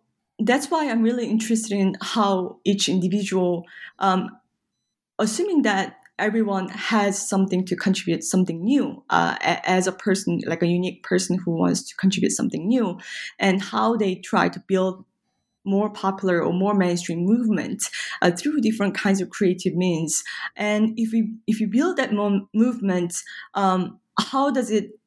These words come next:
translate? How, how can that be translated into a political action, um,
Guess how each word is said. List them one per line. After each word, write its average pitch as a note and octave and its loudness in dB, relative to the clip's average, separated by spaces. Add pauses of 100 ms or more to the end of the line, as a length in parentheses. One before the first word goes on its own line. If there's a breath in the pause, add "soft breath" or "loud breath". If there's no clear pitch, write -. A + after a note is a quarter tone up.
(200)
translate? A3 2 (560)
How, A#3 0
how B3+ 0
can G#3+ 0 (480)
that F3+ 0 (200)
be F#3 4
translated F3+ 0
into F#3 0
a - 0
political F3 2
action, G#3 0 (340 loud breath)
um, F3+ 2